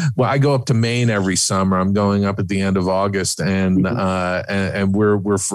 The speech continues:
Speaker 1: we're, we're referred to as the away people or the, or just the summer people.
Speaker 2: <laughs> The
Speaker 1: The away
Speaker 2: away
Speaker 1: people,
Speaker 2: people.
Speaker 1: the away people are
Speaker 2: Wow.
Speaker 1: the summer people. Yeah, no,
Speaker 2: Both of
Speaker 1: seriously.
Speaker 2: those, both of those sound like horror movie titles.
Speaker 1: <laughs> Yeah, they do. The away people.
Speaker 2: <laughs>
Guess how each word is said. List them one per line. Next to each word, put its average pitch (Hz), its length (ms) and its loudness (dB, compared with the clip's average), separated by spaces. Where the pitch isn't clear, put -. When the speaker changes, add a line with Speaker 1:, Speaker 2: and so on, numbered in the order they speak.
Speaker 1:
we're, 110 220 0
we're 120 160 2
referred 127 600 2
to 113 260 0
as 101 240 0
the 104 160 0
away 113 400 2
people 87 600 -2
or 101 180 2
the, 98 220 0
or 107 120 2
just - 320 -2
the 120 80 0
summer 143 480 0
people. 85 600 -4
Speaker 2:
<laughs> 135 300 0
The 143 140 2
Speaker 1:
The 135 80 2
away 151 320 2
Speaker 2:
away - 20 2
Speaker 1:
people, 151 220 0
Speaker 2:
people. - 60 -14
Speaker 1:
the 143 160 0
away 151 300 2
people 165 400 0
are 135 80 0
Speaker 2:
Wow. 120 60 0
Speaker 1:
the 113 60 0
summer 127 480 0
people. 80 600 -4
Yeah, 135 360 -2
no, 139 160 2
Speaker 2:
Both - 40 4
of 139 60 2
Speaker 1:
seriously. - 360 0
Speaker 2:
those, - 300 -2
both 240 200 2
of 233 80 4
those 202 240 2
sound 180 320 2
like 147 260 2
horror 175 320 4
movie 123 480 0
titles. - 280 0
Speaker 1:
<laughs> - 20 2
Yeah, 226 180 0
they - 260 0
do. 190 240 0
The 110 180 0
away 131 360 2
people. 95 440 0
Speaker 2:
<laughs> 170 60 4